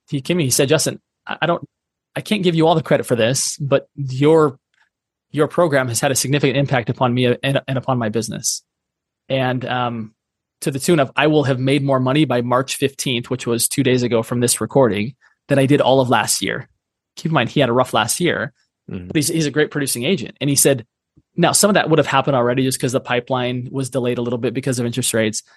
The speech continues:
Speaker 1: But he said, "I've switched my conversations to being from the masses to the few, but the few who can really help me." And so when people hear, hear stories, right? And, and I mean, a-, another one, Artie, f-,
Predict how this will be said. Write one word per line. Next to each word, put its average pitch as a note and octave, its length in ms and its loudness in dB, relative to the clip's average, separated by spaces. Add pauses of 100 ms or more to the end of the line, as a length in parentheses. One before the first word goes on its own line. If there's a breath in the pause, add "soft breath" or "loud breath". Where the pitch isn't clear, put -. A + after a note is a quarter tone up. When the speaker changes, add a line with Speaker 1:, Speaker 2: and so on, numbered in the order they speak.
(220 soft breath)
Speaker 1:
But C#3 100 2
he C3+ 40 2
said, C#3+ 160 2
"I've B2+ 140 4
switched - 460 -2
my C#3 100 2
conversations C3 1200 -2
to C3 340 0
being B2+ 440 -2 (360)
from D#3 420 0
the B2+ 80 -2
masses B2+ 840 -2 (600)
to E3 100 2
the B2 100 -6
few, C3 500 0 (300)
but C#3 120 0
the - 60 -8
few F3+ 220 2
who D3+ 140 2
can C3 160 -4
really B2 400 0
help C#3+ 260 -2
me." - 260 -12 (640)
And C3 100 -2
so B2+ 380 4
when E3 140 0
people A#3 220 -2
hear, D#3+ 280 4
hear D3 180 2
stories, F3+ 480 0
right? E3 140 2
And, D3+ 180 -4
and C#3+ 340 -6
I C3 40 -8
mean, C#3+ 140 -4
a-, C3+ 140 -4
another C#3 240 -2
one, D3 320 0 (360)
Artie, C3 280 2
f-, - 220 -6